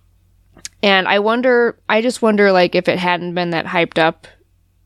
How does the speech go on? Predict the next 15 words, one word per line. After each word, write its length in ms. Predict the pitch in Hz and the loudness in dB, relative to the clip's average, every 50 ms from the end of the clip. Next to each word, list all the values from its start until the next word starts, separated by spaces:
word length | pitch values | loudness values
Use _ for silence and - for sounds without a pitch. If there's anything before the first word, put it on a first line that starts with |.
| _ _ _ _ _ - | _ _ _ _ _ -4
if 240 | 190 180 170 - | -4 -4 -4 -4
maybe 320 | - 170 160 165 170 175 175 | -4 -2 -2 0 0 0 -2
it 100 | 139 - | 0 0
wouldn't 220 | 170 175 165 165 | -2 0 0 0
have 140 | 160 151 175 | -2 -2 -2
been 320 | - 165 160 160 151 - - - | -2 -2 -2 -2 -4 -6 -4 -4
as 180 | - 160 156 | -4 -4 -2
big 180 | 156 170 160 156 | -2 -2 0 0
of 140 | 160 151 156 | 0 0 0
a 60 | 156 | -2
disappointment 720 | 151 - 165 - - 113 - - 175 - - 190 196 - - | -2 -2 -4 -4 -4 -6 -4 -4 -4 -2 -2 -2 -2 -2 0
for 160 | - 220 214 | 0 0 2
me. 320 | 202 226 226 226 240 - _ _ _ - - - - - - - - - _ _ _ _ _ _ _ _ _ _ _ _ _ _ | 2 2 0 0 -2 -4 _ _ _ -20 -20 -20 -20 -20 -20 -20 -20 -20 _ _ _ _ _ _ _ _ _ _ _ _ _ _
This 320 | 202 202 208 220 220 - | -8 0 0 0 0 0
book 340 | - - 220 220 214 - - | -2 0 0 0 0 -2 -8